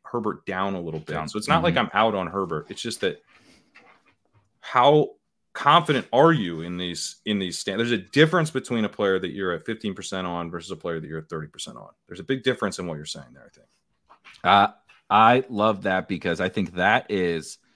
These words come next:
Speaker 2: maybe the biggest trap that is most easily fallen into by anyone. I don't care how many drafts you've done. Uh, and in fact, it,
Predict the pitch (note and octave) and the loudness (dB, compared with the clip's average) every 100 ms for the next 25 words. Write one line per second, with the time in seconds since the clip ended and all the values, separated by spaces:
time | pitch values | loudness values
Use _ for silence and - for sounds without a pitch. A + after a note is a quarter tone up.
0 | _ _ _ F#2+ G2+ A2 B2 C#3+ C#3+ C#3 | _ _ _ 0 4 6 6 6 4 4
1 | A#2+ A2 A2 G#2 - G2+ F#2+ - F2+ E2+ | 2 0 0 -2 -4 -2 -2 -2 -6 -6
2 | E2 F2+ G2 G2 - G#2+ F2+ F#2+ F2+ - | -4 -2 -2 -4 -10 -10 -8 -8 -8 -4
3 | F2 E2+ E2 E2 D#2+ E2+ D2+ E2 D#2+ - | -4 -4 -6 -8 -8 -10 -8 -6 -6 -4
4 | G2 F#2 F2 E2+ F2 F#2 - F2+ F#2 F2+ | -2 0 -2 -2 -2 -4 -4 -6 -2 -2
5 | F2 F#2+ F2+ F#2+ G2+ C#3 F3+ D#3 D#3+ F3+ | -2 -4 -4 -2 -2 -4 -8 -10 -10 -10
6 | F#3+ _ _ _ _ F#3+ G3+ B2 C3+ B2 | -16 _ _ _ _ -10 -4 0 0 0
7 | D3+ D3+ C#3+ C#3 B2 | 0 -2 -2 -10 -10